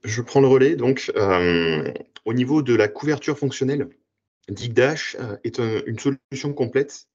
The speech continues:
pour construire vos applications décisionnelles métiers. Pour réaliser cela, on va intervenir essentiellement dans différentes étapes majeures, hein, qu'on retrouve, euh, de manière commune dans les projets data.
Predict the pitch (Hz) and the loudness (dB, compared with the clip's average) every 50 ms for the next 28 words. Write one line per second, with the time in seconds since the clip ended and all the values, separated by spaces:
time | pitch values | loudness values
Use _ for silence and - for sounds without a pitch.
0 | _ - 127 123 127 127 123 120 - - 151 160 156 139 131 127 117 113 107 - | _ -10 -10 -8 -4 -4 -6 -6 -4 -4 -4 -2 -2 -2 -4 -4 -6 -6 -8 -8
1 | - 113 107 - - 156 151 131 110 110 - - 110 113 110 127 135 135 120 113 | -6 -6 -6 -6 -6 -8 -8 -6 -8 -8 -8 -8 -6 -6 -4 -2 -2 -2 -2 -2
2 | 113 - - - _ _ _ _ _ _ _ _ _ _ _ - _ _ _ _ | -4 -6 -10 -12 _ _ _ _ _ _ _ _ _ _ _ -20 _ _ _ _
3 | _ _ _ _ _ _ _ _ _ _ _ - 101 110 107 104 107 110 113 101 | _ _ _ _ _ _ _ _ _ _ _ -10 -2 -2 -2 -2 -2 -6 -8 -10
4 | - - 117 120 135 151 165 165 147 - - 110 110 107 110 120 123 117 113 117 | -8 -8 -6 -4 -4 -4 -6 -8 -10 -10 -10 -10 -6 -4 -4 -4 -4 -4 -6 -6
5 | 107 98 110 110 110 120 135 143 135 127 107 - 107 101 - - 104 107 120 127 | -8 -8 -6 -8 -6 -4 -6 -6 -6 -8 -10 -10 -12 -12 -6 -6 -6 -4 -4 -6
6 | 131 127 - 98 95 95 _ _ 90 85 85 - 113 - - - 107 110 110 104 | -8 -8 -8 -10 -12 -12 _ _ -20 -20 -20 -20 -20 -16 -14 -12 -10 -10 -10 -10
7 | - 107 - - - - _ _ _ - 101 104 104 104 107 101 147 156 156 131 | -10 -10 -10 -10 -12 -14 _ _ _ -18 -12 -6 -4 -4 -4 -4 -6 -8 -8 -12
8 | 123 147 - - - - 98 95 98 95 - - 131 131 107 95 87 85 82 - | -14 -14 -16 -20 -16 -14 -10 -10 -10 -10 -8 -10 -10 -8 -8 -8 -10 -10 -12 -16
9 | 90 - - _ _ _ _ _ _ 90 _ _ - 110 107 139 151 147 131 - | -20 -20 -20 _ _ _ _ _ _ -20 _ _ -10 -8 -6 -6 -6 -8 -8 -8
10 | 98 98 98 98 _ - 95 92 98 95 98 87 85 - 127 151 165 _ | -8 -8 -8 -10 _ -10 -8 -8 -6 -6 -6 -6 -6 -6 -6 -6 -6 _